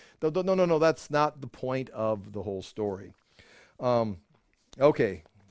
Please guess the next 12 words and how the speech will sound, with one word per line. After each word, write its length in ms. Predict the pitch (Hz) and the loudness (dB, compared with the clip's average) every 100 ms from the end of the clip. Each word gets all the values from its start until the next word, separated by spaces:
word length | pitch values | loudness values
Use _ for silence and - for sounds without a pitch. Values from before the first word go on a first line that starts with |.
| - - | -20 -8
and 400 | 117 120 120 113 113 | -4 -2 -2 -4 -4
what 140 | 123 | -4
we 80 | 123 | 0
got 160 | 120 | 0
on 100 | 117 | 0
the 80 | 113 | -4
next 300 | 110 120 - | -6 -6 -8
page, 240 | 120 110 107 | -4 -4 0
last 320 | 117 120 - | 0 0 -2
page, 360 | 117 113 104 - _ _ _ | -4 -4 -6 -18 _ _ _
point 200 | 147 127 | -6 -2
nine. 480 | 127 131 131 131 | 0 0 0 -4